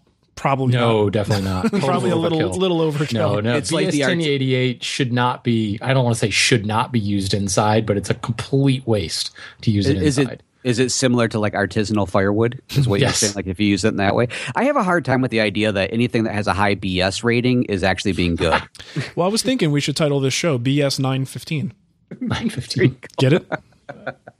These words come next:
Speaker 1: Think about it. All right. Uh, <laughs>
Speaker 3: Oh, my brain hurts from thinking about that one.
Speaker 1: Youch. Uh, so we also had one thing here from, uh, who was this? It was on the website. Mark, actually, with a K, spells his name funny.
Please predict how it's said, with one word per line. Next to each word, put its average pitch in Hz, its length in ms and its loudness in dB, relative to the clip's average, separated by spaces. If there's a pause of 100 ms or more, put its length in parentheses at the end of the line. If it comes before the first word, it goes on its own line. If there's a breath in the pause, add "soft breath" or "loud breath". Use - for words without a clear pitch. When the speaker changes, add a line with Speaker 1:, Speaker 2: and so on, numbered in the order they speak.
(120)
Speaker 1:
Think 160 140 -2
about 117 240 0
it. - 100 -6 (160)
All 139 120 -2
right. 127 280 -4
Uh, 156 520 0
<laughs> - 380 -6
Speaker 3:
Oh, 180 200 2
my 170 100 2
brain 160 300 0
hurts 160 260 0
from 151 140 2
thinking 151 380 2
about 120 260 0
that 110 200 2
one. 101 260 2
Speaker 1:
Youch. 143 720 -4 (120)
Uh, 156 280 2
so 180 160 0
we 202 120 2
also 233 280 2
had 180 100 2
one 170 220 2
thing 143 240 0
here 135 260 2
from, 131 1040 -2 (240)
uh, 127 280 -2
who 147 120 -4
was 120 260 -2
this? - 300 -4 (440)
It 151 80 2
was 170 120 4
on 262 100 2
the 240 80 2
website. 143 380 0
Mark, 139 360 -2
actually, 123 340 -2
with 120 120 -2
a 123 60 -4
K, 131 320 0 (360 loud breath)
spells 135 280 0
his 123 120 0
name 131 200 2
funny. 123 280 -2